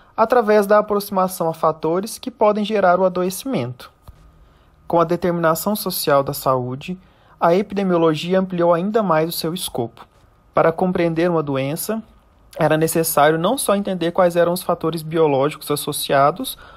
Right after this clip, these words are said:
ou quais os fatores regionais e estruturais, como Jon Snow tinha comprovado, mas era necessário entender como a organização da sociedade pode interferir no desenvolvimento, na prevenção ou na erradicação de uma determinada doença.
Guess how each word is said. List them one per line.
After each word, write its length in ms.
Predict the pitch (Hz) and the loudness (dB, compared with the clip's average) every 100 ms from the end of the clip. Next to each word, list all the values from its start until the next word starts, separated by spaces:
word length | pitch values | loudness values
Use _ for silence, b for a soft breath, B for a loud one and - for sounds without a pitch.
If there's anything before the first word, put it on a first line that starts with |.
| B B | B B
ou 140 | 269 | 0
quais 340 | 285 190 180 202 | 2 4 4 2
os 120 | 226 | 0
fatores 600 | 220 208 202 208 208 - b b - | 0 0 -2 -4 -6 -12 b b -2
regionais 800 | 202 202 170 139 170 196 196 175 | 0 2 0 2 4 4 2 -2
e 60 | |
estruturais, 640 | 185 - 185 170 151 165 - | -6 -6 -4 2 4 2 0
como 240 | 190 190 | -4 -2
Jon 220 | 175 180 | 0 0
Snow 300 | 190 185 160 | 0 -2 -2
tinha 300 | 170 - 180 | -2 -4 -2
comprovado, 680 | 180 175 240 254 160 123 - _ _ b b | -2 -2 0 4 4 2 -2 _ _ b b
mas 200 | - 151 | 0 2
era 180 | 156 160 | 4 4
necessário 600 | 156 147 147 - 170 175 | 2 -2 -4 2 2 4
entender 360 | 180 170 156 156 | 0 -4 -4 -2
como 240 | 165 156 | -2 2
a 60 | 151 | 2
organização 760 | 160 151 151 143 147 - 196 | 2 0 -4 -2 -2 -2 -2
da 100 | 226 | -2
sociedade 800 | 208 175 - 139 135 151 185 - b b b | -4 -6 -2 0 4 4 2 -4 b b b
pode 260 | 202 202 214 | 2 2 2
interferir 720 | 208 202 - 208 165 143 - b b b | 0 0 -2 -4 -2 -4 -6 b b b
no 120 | 160 | -4
desenvolvimento, 1120 | 143 143 139 143 131 135 175 214 220 214 220 - - | -2 -4 0 -2 -2 -2 0 2 0 -2 -6 -8 -2
na 160 | 160 | 0
prevenção 920 | 156 156 147 147 143 - 175 196 214 214 B | 2 0 -2 -2 -4 0 2 4 2 -4 B
ou 180 | - 185 | 2 4
na 180 | 190 185 | 4 4
erradicação 760 | 240 247 226 - 208 196 175 175 | 2 0 -2 -2 -2 0 -2 0
de 80 | |
uma 60 | 185 | -2
determinada 680 | 185 185 180 185 156 147 160 | -2 -2 -2 0 2 2 2
doença. 520 | 190 156 131 - | 2 0 -2 -8